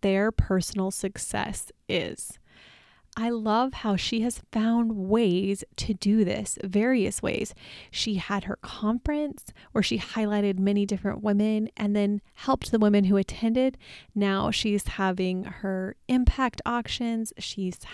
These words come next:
having quarantine bingo. She's doing things to help women, women business owners, moms, just support others.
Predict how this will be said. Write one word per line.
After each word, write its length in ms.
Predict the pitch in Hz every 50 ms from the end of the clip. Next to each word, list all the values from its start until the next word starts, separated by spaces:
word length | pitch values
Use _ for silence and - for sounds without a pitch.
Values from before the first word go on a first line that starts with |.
| -
having 360 | - 208 202 196 196 190 196 190
quarantine 600 | - - 202 190 185 190 190 - - 196 190 196
bingo. 580 | 202 285 294 277 262 262 262 254 254 247 247 247 - - - - - - - -
She's 280 | - - - 247 226 -
doing 400 | - 240 247 269 285 294 285 269
things 480 | - - 190 180 180 190 190 185 - - - - _ -
to 200 | - 220 208 202
help 480 | 180 - - - 190 185 208 - - - _
women, 580 | - 196 196 190 185 185 185 185 185 185 185 - _ _ - - - - _ _ _ _ -
women 280 | 196 185 185 185 185
business 420 | 185 233 247 240 - 262 240 - - -
owners, 560 | - 247 247 240 247 247 240 247 233 - -
moms, 800 | 190 202 214 226 233 226 226 226 226 226 226 220 220 226 - - 233 - _
just 240 | - 277 262 - -
support 420 | - 294 - - - 294 302 - -
others. 540 | 196 196 196 196 190 190 202 202 - -